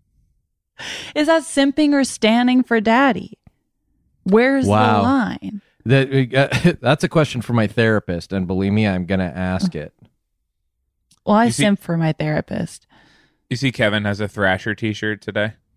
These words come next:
Speaker 2: Mm-hmm.
Speaker 1: Yeah, Kevin,
Speaker 3: He
Speaker 1: what's going on with the
Speaker 3: he
Speaker 1: Thrasher
Speaker 3: saw,
Speaker 1: t-shirt?
Speaker 3: he
Speaker 2: He
Speaker 3: saw
Speaker 2: saw
Speaker 3: Jackass.
Speaker 2: Jackass.
Speaker 1: Oh my God.
Speaker 3: He's been completely out of control.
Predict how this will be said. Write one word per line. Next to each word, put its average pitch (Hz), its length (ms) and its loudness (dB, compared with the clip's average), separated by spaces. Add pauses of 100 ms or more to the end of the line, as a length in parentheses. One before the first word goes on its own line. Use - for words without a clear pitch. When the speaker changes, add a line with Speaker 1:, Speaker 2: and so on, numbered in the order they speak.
(400)
Speaker 2:
Mm-hmm. 90 320 -2 (1040)
Speaker 1:
Yeah, 226 180 4
Kevin, 233 220 0
Speaker 3:
He 220 40 2
Speaker 1:
what's 214 240 0
going 226 220 2
on 220 160 2
with 208 80 0
the 208 80 2
Speaker 3:
he 202 60 -2
Speaker 1:
Thrasher 214 380 0
Speaker 3:
saw, 127 220 4
Speaker 1:
t-shirt? 90 340 -6
Speaker 3:
he 117 80 0
Speaker 2:
He 107 60 0
Speaker 3:
saw 117 160 2
Speaker 2:
saw 101 60 0
Speaker 3:
Jackass. 90 340 -2
Speaker 2:
Jackass. 90 460 -2 (840)
Speaker 1:
Oh 185 360 2
my 156 320 -2 (120)
God. 160 500 2
Speaker 3:
He's 127 180 0
been 135 180 0
completely 104 640 -2
out 92 160 0
of 90 100 -10
control. 87 600 -4